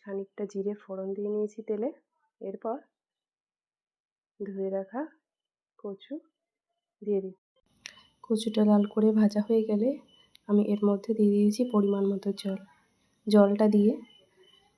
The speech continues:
বেশ ভালো করে নেড়ে চেড়ে কিছুক্ষণের জন্য ফুটতে দিতে হবে।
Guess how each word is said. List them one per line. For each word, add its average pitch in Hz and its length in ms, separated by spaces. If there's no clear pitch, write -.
বেশ 208 220
ভালো 202 240
করে 208 180
নেড়ে 202 280
চেড়ে 226 220
কিছুক্ষণের 202 520
জন্য 208 200
ফুটতে 220 360
দিতে 196 240
হবে। 196 240